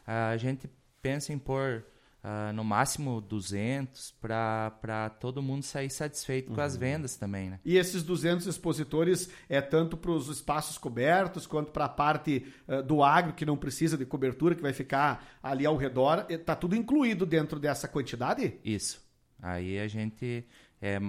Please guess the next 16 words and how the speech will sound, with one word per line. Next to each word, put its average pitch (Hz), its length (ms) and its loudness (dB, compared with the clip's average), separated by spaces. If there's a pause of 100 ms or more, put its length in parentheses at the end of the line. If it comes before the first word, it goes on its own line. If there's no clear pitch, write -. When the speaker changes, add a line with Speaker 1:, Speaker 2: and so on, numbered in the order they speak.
(160)
Speaker 1:
é 101 120 -4
mais 110 280 0
ou 120 60 0
menos 120 300 0
ne-, 123 240 0
nesse 123 400 -2
número 127 400 0
aí 104 200 -2
de, 120 260 -2
de 107 140 -4
Speaker 2:
Uhum. 120 80 -2
Speaker 1:
duzentos. 110 520 -4 (360)
Claro 127 320 2
que 104 200 -6
aí 104 260 0
tem, 107 600 -2